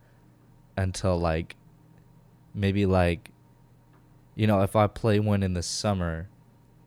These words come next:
I probably don't play another one until, like, December. And then same if I do it in December, it's probably, like, six months until I play another one. Um,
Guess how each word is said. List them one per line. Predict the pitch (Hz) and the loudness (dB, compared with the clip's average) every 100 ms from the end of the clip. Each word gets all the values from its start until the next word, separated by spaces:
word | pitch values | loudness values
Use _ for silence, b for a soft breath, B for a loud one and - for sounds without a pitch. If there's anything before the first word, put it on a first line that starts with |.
| _ | _
I | 104 | -6
probably | 98 113 104 104 | -4 -2 0 -2
don't | 95 95 95 | -2 -2 -2
play | 92 - 92 92 | -6 -4 -2 -2
another | 92 90 92 | -2 -2 -4
one | 90 87 87 | -2 -4 -4
until, | 87 - 87 80 80 - - _ _ | -8 -8 -6 -6 -8 -14 -20 _ _
like, | 87 82 85 90 | -8 -8 -8 -6
December. | 95 - 101 90 90 92 101 - _ _ _ - - - | -6 -4 -4 -4 -2 -4 -4 -10 _ _ _ -20 -14 -4
And | 95 | -2
then | 92 85 87 | -2 -4 -6
same | 87 - 98 92 90 | -10 -6 -4 -2 -2
if | 87 92 | -4 0
I | 90 | -2
do | 90 92 | 0 0
it | 90 | 0
in | 85 | -2
December, | 90 90 - 87 87 87 | -2 -4 -4 -4 -2 -2
it's | 85 | -4
probably, | - 92 90 90 | -8 -6 -4 -4
like, | 82 78 - | -4 -6 -8
six | - - 92 - | -10 -6 -6 -6
months | 90 85 82 90 | -4 -4 -6 -10
until | 87 87 | -8 -6
I | 85 | -6
play | 82 95 87 | -6 -6 -4
another | 85 85 87 | -4 -4 -4
one. | 95 98 110 - B B B B B _ - | -4 -4 -6 -10 B B B B B _ -4
Um, | 98 95 92 95 95 92 | -2 0 0 -2 -4 -8